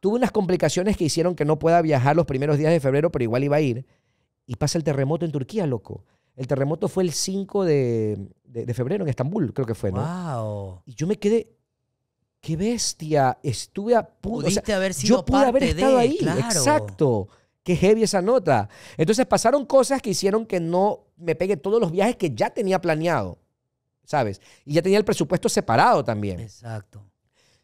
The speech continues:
Speaker 1: Pero menos mal, qué bueno que no viajé, eh, justo ahí, porque hubiera sido terrible. Quién sabe lo que me hubiera pasado a mí y, y, y bueno, también vivir eso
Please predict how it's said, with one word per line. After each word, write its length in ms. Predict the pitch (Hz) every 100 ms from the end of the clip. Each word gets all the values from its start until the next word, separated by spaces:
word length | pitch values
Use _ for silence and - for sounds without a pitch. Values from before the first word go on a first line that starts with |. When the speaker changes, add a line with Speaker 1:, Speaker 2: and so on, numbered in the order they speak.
| _
Speaker 1:
Pero 400 | - 127 127 127
menos 360 | 135 180 240 196
mal, 460 | 196 226 269 - _ -
qué 100 | 175
bueno 360 | 190 226 233
que 120 | 165
no 380 | 156 156 190 220
viajé, 640 | 151 151 147 143 214 - _
eh, 580 | 143 135 131 131 127 120
justo 260 | 117 156 175
ahí, 300 | 175 233 302 _ _ -
porque 180 | 110
hubiera 120 | 127 175
sido 160 | 202
terrible. 360 | - 143 202 139
Quién 140 | 165
sabe 160 | 170 196
lo 60 |
que 60 | 170
me 60 | 151
hubiera 160 | 165
pasado 280 | 160 135 165
a 40 | 147
mí 320 | 143 196 208
y, 720 | 156 127 113 101 62 62 64 80
y, 40 |
y 20 |
bueno, 200 | 123 190
también 300 | 143 143 175
vivir 320 | 156 139 165
eso 420 | 175 - 170 127